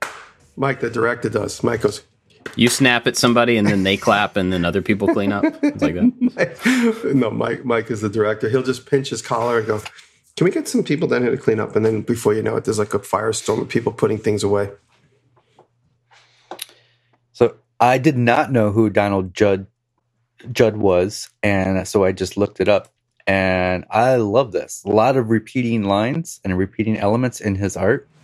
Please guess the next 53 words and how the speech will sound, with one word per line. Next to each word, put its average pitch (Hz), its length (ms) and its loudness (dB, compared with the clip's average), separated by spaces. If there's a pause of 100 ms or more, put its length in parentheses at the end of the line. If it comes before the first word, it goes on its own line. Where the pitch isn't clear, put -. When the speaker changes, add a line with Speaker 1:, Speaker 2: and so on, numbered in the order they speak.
(420)
Speaker 1:
Oh, 147 140 2
yeah. 147 220 0
Speaker 3:
And 120 120 0 (120)
Speaker 1:
The, 160 60 -2
the, 151 300 0
the, 156 220 0
there's 147 260 -2
light, 185 340 0
and 160 120 0
then 151 100 2
there's 147 160 0
also 135 240 -2
plywood. 127 380 -2
So - 80 -10
you 110 60 -8
see 131 120 -4
a 123 80 2
lot 123 180 0
of 110 80 -6
the 113 80 0
light 120 360 0
stuff, - 360 -4
whereas, 107 240 2
like, 107 180 -2
he 110 80 -8
does 107 140 -2
a 110 40 2
lot 110 100 2
of 107 80 -6
stuff - 260 -2
with, 104 200 -2
uh, 92 180 -2 (320)
fluorescent 120 400 -2
lights. 107 420 -4 (380)
And 117 120 2
then 117 140 -2
he, 123 280 -4 (400)
like, - 280 -4
if 143 280 -2
there's 147 240 0
a 135 40 0
place 139 380 0
up - 140 -4
here, 127 500 0 (160)
uh, 101 420 -2 (400)
called 113 260 -4
Dia 117 240 -2
Beacon, 113 480 -2
which 110 200 -4
is 110 140 -4
an 117 140 0
old 113 160 -2
Nabisco 110 720 0